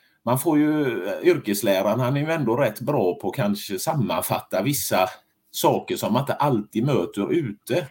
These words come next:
Det tycker jag är min grej lite grann, att försöka, det de får göra varje dag, det lär de ju sig, liksom, det är de vanliga moment och så, men bredden, om man säger så,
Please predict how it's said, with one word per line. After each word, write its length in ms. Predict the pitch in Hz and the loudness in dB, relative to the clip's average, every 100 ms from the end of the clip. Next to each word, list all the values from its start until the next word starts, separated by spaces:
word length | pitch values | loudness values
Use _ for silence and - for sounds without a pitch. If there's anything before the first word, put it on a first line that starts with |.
| - | -4
Det 160 | 127 | -2
tycker 240 | 131 143 135 | 0 -2 0
jag 260 | 131 101 | 0 2
är 40 | 147 | 0
min 260 | 156 104 | 2 2
grej 300 | 127 131 85 | 2 2 0
lite 240 | 82 101 98 | -2 -6 -4
grann, 280 | 110 90 95 | -4 -4 -6
att 120 | - | -8
försöka, 480 | 104 107 90 95 - _ _ _ _ _ | -8 -8 -4 -4 -4 _ _ _ _ _
det 200 | - 131 | 2 4
de 200 | 110 113 | 4 2
får 120 | 123 143 | 0 2
göra 440 | 165 117 92 113 | 2 2 0 0
varje 360 | 185 156 110 101 | 0 -2 -2 -2
dag, 300 | 101 78 82 | -2 -4 -6
det 80 | 120 | -6
lär 240 | 135 76 | -4 -6
de 180 | 85 87 | -8 -8
ju 100 | 90 | -8
sig, 200 | - 71 | -8 -8
liksom, 260 | 82 104 | -10 -6
det 80 | 98 | -4
är 60 | 90 | -2
de 340 | 101 104 107 - | 0 0 0 -2
vanliga 400 | 123 113 95 90 | -2 0 -2 -6
moment 520 | 90 107 120 87 82 98 | -4 -2 -2 -4 -8 -10
och 80 | |
så, 160 | 104 92 | -6 -6
men 180 | 95 98 _ _ _ _ _ _ - 120 | -6 -8 _ _ _ _ _ _ -10 -2
bredden, 600 | 135 107 85 - 156 165 | 0 0 -4 -4 -2 0
om 80 | |
man 140 | 143 147 | -2 -2
säger 260 | 147 95 | -2 -4
så, 300 | 92 98 64 | -4 -6 -8